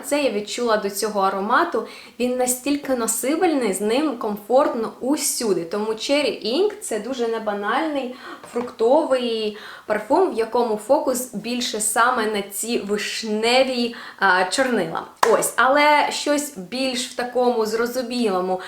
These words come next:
вишневому стилі. Це останній вишневий аромат на сьогодні. Більше про вишню в парфюмерії ви можете дізнатися у тому відео, про яке я вам розповідала. Але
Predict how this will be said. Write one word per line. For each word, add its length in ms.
вишневому 560
стилі. 480
Це 160
останній 520
вишневий 440
аромат 380
на 80
сьогодні. 640
Більше 420
про 140
вишню 420
в 40
парфюмерії 540
ви 160
можете 380
дізнатися 680
у 120
тому 500
відео, 440
про 160
яке 360
я 120
вам 160
розповідала. 640
Але 260